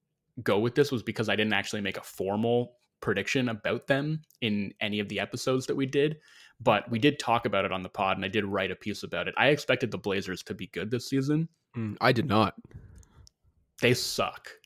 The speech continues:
Speaker 1: Like,
Speaker 2: They suck, man.
Speaker 1: <laughs> man,
Speaker 2: They're trash.
Speaker 1: they just gave up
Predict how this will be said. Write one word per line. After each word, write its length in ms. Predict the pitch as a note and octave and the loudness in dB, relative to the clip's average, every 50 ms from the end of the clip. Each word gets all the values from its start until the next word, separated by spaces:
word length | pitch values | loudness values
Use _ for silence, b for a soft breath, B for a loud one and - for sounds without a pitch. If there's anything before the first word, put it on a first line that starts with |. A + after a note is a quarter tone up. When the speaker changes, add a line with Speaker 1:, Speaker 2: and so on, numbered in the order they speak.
| _ _ - | _ _ -2
Speaker 1:
Like, 160 | A#2 G2+ G2+ | 0 2 2
Speaker 2:
They 60 | A#2 | 4
suck, 380 | G#2 - - A#2 A2 G#2+ - - | 4 4 4 4 2 0 0 -2
man. 220 | F2+ F2+ E2 G2+ - - - | -2 -2 -2 -2 -6 -8 -10
Speaker 1:
<laughs> 140 | - - - | -10 -4 0
man, 140 | - D3+ C#3 - - - | 2 2 2 0 -2 2
Speaker 2:
They're 120 | - D3+ A#2+ | 4 4 6
trash. 480 | - - F3 F#3 G3+ - - - - - - - b b b b b b b b | 8 10 12 12 12 10 8 4 -4 -6 -8 -8 b b b b b b b b
Speaker 1:
they 80 | D3+ D#3+ | 6 8
just 220 | F#3 F#3 F3 - | 8 8 6 6
gave 220 | - F#3 F#3 F#3 | 10 10 10 10
up 380 | G3 F#3 F3+ - - - - | 10 8 6 4 -2 -6 -8